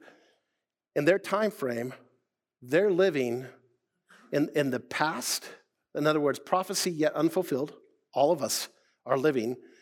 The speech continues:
in prophecy unfulfilled. In the present, Peter is, is actually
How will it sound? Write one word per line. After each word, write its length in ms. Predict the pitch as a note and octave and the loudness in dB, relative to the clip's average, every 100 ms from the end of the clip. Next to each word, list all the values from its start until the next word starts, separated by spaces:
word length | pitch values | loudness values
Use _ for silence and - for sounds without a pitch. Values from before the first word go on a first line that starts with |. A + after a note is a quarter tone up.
| _ _ | _ _
in 160 | C3 B2+ | -4 -2
prophecy 540 | - B2 C3 - B2 | -2 -2 -2 -2 0
unfulfilled. 540 | A#2+ A#2+ C3+ A#2 G#2+ - _ _ _ _ _ _ _ _ _ - - - | -2 -2 -4 -4 -6 -10 _ _ _ _ _ _ _ _ _ -20 -6 0
In 100 | C3 | 0
the 80 | |
present, 500 | - - A#3+ D#3+ C#3+ - _ _ _ - | 0 0 0 0 -6 -6 _ _ _ -2
Peter 300 | F3+ E3 D#3+ | 0 4 4
is, 160 | C#3+ - - | 2 -2 -2
is 180 | D3 C#3+ - | -2 0 0
actually 480 | C3 D#3+ - E3+ D#3+ | 0 0 2 2 2